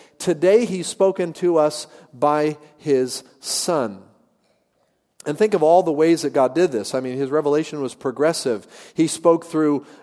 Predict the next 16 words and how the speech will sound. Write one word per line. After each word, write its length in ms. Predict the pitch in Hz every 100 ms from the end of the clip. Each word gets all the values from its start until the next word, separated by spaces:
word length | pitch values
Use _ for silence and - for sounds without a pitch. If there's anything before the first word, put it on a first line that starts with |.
| 143
dreams 560 | 127 180 196 165 131 135
and 120 | 143
visions 560 | 165 190 143 131 117
and 160 | 139 139
signs 640 | - 175 180 156 131 120
and 140 | 135 127
burning 340 | 185 185 160
bushes 480 | 127 175 - 135 120
and 160 | 127
pillars 340 | - 202 196 165
of 100 | 151
fire 380 | - 160 180 151
and 140 | 131
clouds 440 | - 175 190 175 139
and 100 | 151
angels 480 | 190 180 156 127